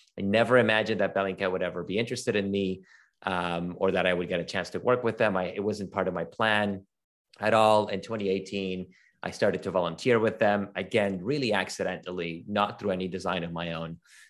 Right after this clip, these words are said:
And at the end of that year, I was offered a job, uh, with Bellingcat, again, completely accidentally, through no, uh, design of my own. So yeah, I, I, I, I sort of stumbled into it. I mean, I'm really happy that I did,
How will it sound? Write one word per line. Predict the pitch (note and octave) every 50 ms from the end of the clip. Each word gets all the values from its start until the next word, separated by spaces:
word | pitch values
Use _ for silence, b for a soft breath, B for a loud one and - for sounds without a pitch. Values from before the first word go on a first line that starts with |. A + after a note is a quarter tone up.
| b b
And | G2+ G2+
at | F#2+ F#2 -
the | G2 G#2
end | G2+
of | G2+ F2+ -
that | F#2+ G2+
year, | C3+ D#3 E3 C#3 A#2
I |
was | G#2 G2+ G2+ G2+
offered | F#2+ F#2+ F#2 - - G2+ F2 E2+
a | E2
job, | D#2 - F#2 E2+ E2 E2 D#2 D2 - - _ _ G2+
uh, | F#2 E2+ F2 E2
with | F2 E2+ E2+
Bellingcat, | F#2 E2+ D#2+ D2+ D2+ - E2 E2 - - -
again, | F#2+ F#2+ F2+ F#2+ G#2+ C#3 C3 B2+ B2+ B2
completely | B2 - A2 G2+ - A2 G#2+ - G2+ G2+
accidentally, | F#2+ - - G2 F2+ F2 D#2+ - F2+ F#2 F2 E2+ E2+ -
through | - G#2 G2 F#2+
no, | F#2+ G2 G2+ G#2 G#2 G2+ G2+ G2+ G2 G2+ G#2 - -
uh, | G2 F#2+ F#2 F2+
design | - F#2+ F2 - G2 F#2 F#2 F2
of | F2 E2+
my | F#2 F2 E2+ E2
own. | E2 E2 D#2+ E2+ - B B B B B B B B
So | - - B2 A2+ A2 A2+
yeah, | A2+ A2+ C3 F3 F3+ D3+
I, | A2+ G2+
I, | A2 A2+ A2+ A2+ A2 -
I, | A#2 A2+ A2+ G2+ G#2 A#2+
I | A#2 A2+ A2
sort | - - D3 C3+ C3+
of | A#2+ -
stumbled | - C#3+ C3+ B2 C3 A2+ A#2
into | C3 B2+ - C3 A2
it. | G2 F#2+
I |
mean, | F#2 F#2+ G2 G2 G2
I'm | G2 F2+ E2+
really | A2 A2 A2 F#2+
happy | G#2 G#2+ G#2 - G#2+ F#2
that | F#2 F2
I | F2 F2
did, | E2+ E2+ A#2 A#2 G#2+ F#2 F#2